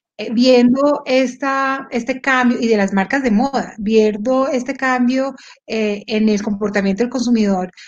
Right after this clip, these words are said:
hacia prendas mucho más, em, cómodas, eh, en colores muy neutros, en esta, esta simplicidad y esta falta de, eh, de, de ostentación de cualquier manera,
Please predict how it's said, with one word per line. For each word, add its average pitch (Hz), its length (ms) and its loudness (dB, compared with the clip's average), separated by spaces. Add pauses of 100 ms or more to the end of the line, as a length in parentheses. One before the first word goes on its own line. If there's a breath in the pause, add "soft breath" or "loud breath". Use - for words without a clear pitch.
(140 loud breath)
hacia 214 500 0
prendas 226 420 2
mucho 262 260 -2
más, 247 480 0 (380 loud breath)
em, 240 880 0 (480)
cómodas, 208 800 2 (460)
eh, 214 260 -6
en 220 160 -6
colores 214 340 -2
muy 233 280 4
neutros, 233 720 2
en 220 160 -4
esta, 226 380 -4
esta 226 640 -6
simplicidad 214 1000 -2
y 233 120 0
esta 220 200 -4
falta 233 360 -2
de, 214 340 -2 (400 loud breath)
eh, 196 380 -2
de, 196 800 -4 (1200)
de 220 160 4
ostentación 208 580 0
de 220 100 2
cualquier 233 400 -2
manera, 202 440 2